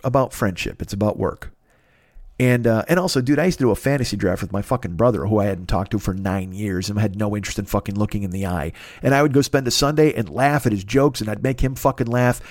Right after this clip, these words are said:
and it was fine. So, I mean, I can do that. I'm a grown-up.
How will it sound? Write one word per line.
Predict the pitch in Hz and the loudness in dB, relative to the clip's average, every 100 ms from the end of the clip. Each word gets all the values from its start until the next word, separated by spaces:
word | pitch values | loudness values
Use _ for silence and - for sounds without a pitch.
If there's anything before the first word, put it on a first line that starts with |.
| - - | -18 -2
and | 131 | 2
it | - | 4
was | - | 4
fine. | 190 170 107 98 - _ _ _ _ _ _ | 2 2 -2 -6 -18 _ _ _ _ _ _
So, | - | -2
I | 196 | 4
mean, | |
I | 202 | 4
can | 208 117 | 4 4
do | 135 117 | 4 4
that. | - - | 0 -4
I'm | 123 | -4
a | |
grown-up. | 123 113 95 117 127 | 0 0 2 0 -2